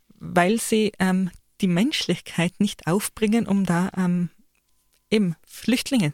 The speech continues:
Flüchtlingsfamilien, äh, nach Österreich zu holen. Und ich bin schon der Meinung, dass so etwas eigentlich undenkbar sein sollte und bis vor kurzem auch undenkbar war und dass, ähm, dass solche Dinge wirklich nur durch, äh, F P Ö-Regierungspartei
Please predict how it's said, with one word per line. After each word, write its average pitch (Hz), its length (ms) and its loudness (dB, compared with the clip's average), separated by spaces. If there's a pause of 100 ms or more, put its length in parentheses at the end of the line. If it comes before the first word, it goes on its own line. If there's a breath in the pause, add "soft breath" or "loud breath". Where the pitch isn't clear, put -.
Flüchtlingsfamilien, 185 1000 0
äh, 175 160 0
nach 170 180 -2
Österreich - 440 -2
zu 165 160 -4
holen. 165 200 -2 (760 loud breath)
Und - 160 -2 (200)
ich 277 240 -4
bin 208 160 0
schon 214 200 2
der 240 100 2
Meinung, 202 380 2
dass - 300 -2
so 220 140 4
etwas 208 640 -2 (140)
eigentlich 208 680 0
undenkbar 175 580 0
sein 160 260 -2
sollte 165 440 0
und 175 200 -4
bis - 160 -6
vor 170 120 -4
kurzem 185 360 -2
auch 165 140 -2
undenkbar 165 480 -2
war 165 220 0
und 165 160 -2
dass, 175 180 -2 (480 loud breath)
ähm, 170 500 0 (1000 loud breath)
dass - 280 0
solche 226 420 2
Dinge 226 540 2 (140)
wirklich - 360 0
nur 202 280 2
durch, 190 420 -2
äh, 165 240 0
F - 280 -4
P - 80 0
Ö-Regierungspartei 185 1120 0